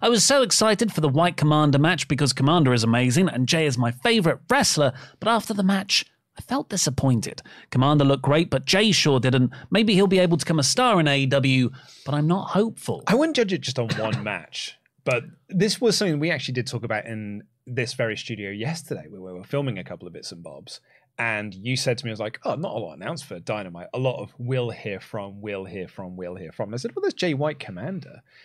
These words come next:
Speaker 2: And both you and Tempest were like, "I don't know, like, on paper, it's not what I would do." Because
Speaker 1: We both had different reasons for
Speaker 2: you
Speaker 1: it.
Speaker 2: exactly, yeah. And Tempest's reason was is that Jay is a wrestler that has a great style, but has not really shown that he can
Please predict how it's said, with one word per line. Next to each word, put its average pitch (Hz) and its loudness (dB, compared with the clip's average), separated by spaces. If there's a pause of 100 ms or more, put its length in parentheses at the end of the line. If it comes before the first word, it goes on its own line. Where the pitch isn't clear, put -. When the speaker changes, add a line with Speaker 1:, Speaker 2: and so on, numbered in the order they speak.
(120)
Speaker 2:
And 165 -4
both 196 2
you 196 0
and 151 0
Tempest 165 -2
were 131 -4
like, 120 0 (340)
"I 120 -14
don't 107 -16
know, 107 -10
like, 95 -12
on 123 -4
paper, 123 -6
it's 85 -12
not 120 -6
what 95 -10
I 104 -6
would 85 -16
do." 76 -20 (460)
Because 123 -2
Speaker 1:
We 151 2
both 170 2
had 135 2
different 120 -4
reasons 107 -4
for 113 0
Speaker 2:
you 185 4
Speaker 1:
it. 160 0
Speaker 2:
exactly, 143 0
yeah. 135 0
And 113 -8
Tempest's 131 -4
reason 95 -10
was 95 -12
is 87 -18
that 104 -12
Jay 110 -4
is 104 -6
a 95 -8
wrestler 98 -8
that 92 -10
has 110 -8
a 98 -6
great 104 -8
style, 90 -6
but 92 -8
has 98 -10
not 110 -10
really 110 -10
shown 98 -10
that 92 -18
he 92 -14
can 95 -16